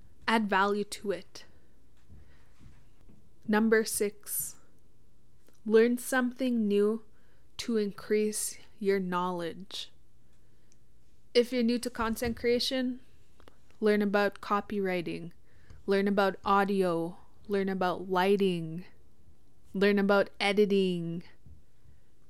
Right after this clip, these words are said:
Like, just learn about something to keep increasing your knowledge, because as a content creator, you're going to have a variety of tasks. Then at least with your background, you'll know how to do certain things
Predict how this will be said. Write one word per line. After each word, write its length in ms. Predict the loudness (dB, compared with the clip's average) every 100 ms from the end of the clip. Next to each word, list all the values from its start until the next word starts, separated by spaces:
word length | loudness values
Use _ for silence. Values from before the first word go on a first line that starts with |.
| -16 -2
Like, 220 | 2 2 4
just 580 | 0 0 -8 -12 -14 -10 2
learn 300 | 4 6 4
about 320 | 4 2 0
something 400 | -4 -2 -2 -4
to 100 | -6
keep 300 | -4 -2 0
increasing 640 | -2 -2 -2 0 -2 0
your 140 | 0 -2
knowledge, 520 | -2 -2 -2 -4 -6
because 640 | -6 -4 -4 -4 -6 -10 -14 -16 -16 -16 -16 -16 0
as 180 | 4 6
a 60 | 4
content 540 | 2 0 4 2 2
creator, 480 | 4 6 8 6 4 -4 4
you're 140 | 6
going 240 | 8 6 6
to 100 | -2
have 440 | 2 2 2 -2 -8 -4
a 80 | -4
variety 540 | 0 0 2 2 0
of 100 | -2
tasks. 720 | -4 -6 -6 -8 -10 -10 -12 -14 -16 -16 -16 -16 -12 4
Then 120 | 6
at 120 | 8
least 280 | 6 4 2
with 160 | 2 4
your 100 | 4
background, 580 | 4 2 0 0 2
you'll 120 | 0 0
know 160 | -2
how 180 | -2 -4
to 140 | -2
do 160 | -4 -4
certain 360 | -4 -6 -6 -8
things 560 | -8 -8 -8 -10 -12